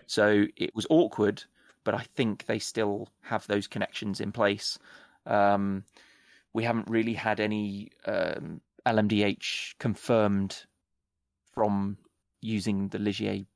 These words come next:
chassis. We've only seen the Peugeot using a Ligier chassis and Ligier offering bodywork and carbon, um, design, uh, and aerodynamic support. Um, but that's not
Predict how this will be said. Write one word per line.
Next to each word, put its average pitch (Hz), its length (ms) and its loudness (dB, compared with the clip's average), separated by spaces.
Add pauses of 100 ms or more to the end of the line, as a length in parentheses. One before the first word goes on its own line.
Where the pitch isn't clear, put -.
(200)
chassis. - 440 -2
We've 113 180 -2
only 101 220 2
seen 104 480 -2 (500)
the - 80 -6
Peugeot 101 720 2 (320)
using 104 720 0
a 110 60 -6
Ligier 101 380 -2
chassis 104 580 -6
and 101 400 -4 (360)
Ligier 101 460 -2
offering 101 600 -2 (400)
bodywork 107 440 4
and 107 140 -10
carbon, 104 500 2 (680)
um, 98 680 0 (160)
design, 98 560 4 (240)
uh, - 160 -8 (100)
and 104 340 -6
aerodynamic 104 500 -2 (320)
support. - 680 -2 (180)
Um, 104 440 -6 (1600)
but 113 100 0
that's - 240 0
not 113 220 0